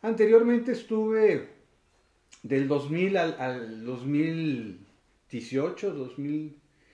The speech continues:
eh, dieciocho, sí, este, a cargo de las plantas de baterías. Eh, y ese, ese proceso, pues, me, me llevaba más a la operación.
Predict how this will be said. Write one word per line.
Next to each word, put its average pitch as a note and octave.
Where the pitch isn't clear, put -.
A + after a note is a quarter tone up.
eh, C3+
dieciocho, C#3
sí, F3+
este, C3
a A#2+
cargo D3+
de C#3+
las C3+
plantas D3+
de B2+
baterías. C#3+
Eh, G#2
y C#3+
ese, D3+
ese D3+
proceso, D3+
pues, C3+
me, B2+
me B2+
llevaba C3
más C#3
a C#3
la C3+
operación. C3+